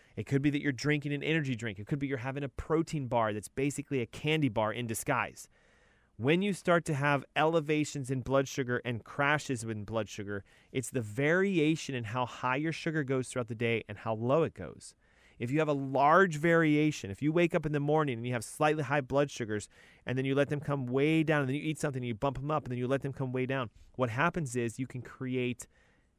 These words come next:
a disturbance in how your insulin response reacts. What this causes is fatigue,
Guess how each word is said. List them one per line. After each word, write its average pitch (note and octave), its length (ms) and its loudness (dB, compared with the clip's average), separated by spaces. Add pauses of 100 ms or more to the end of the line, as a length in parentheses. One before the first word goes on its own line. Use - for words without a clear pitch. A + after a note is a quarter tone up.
(240)
a A2+ 60 -4
disturbance C#3+ 720 2
in A#2+ 80 -6
how A2+ 140 -4
your A#2 200 -4
insulin C3 320 -4
response G#2 420 -8
reacts. F#2 560 -8 (520)
What C#3 220 4
this C#3+ 260 0
causes C#3+ 640 2
is B2+ 180 0
fatigue, B2 800 -6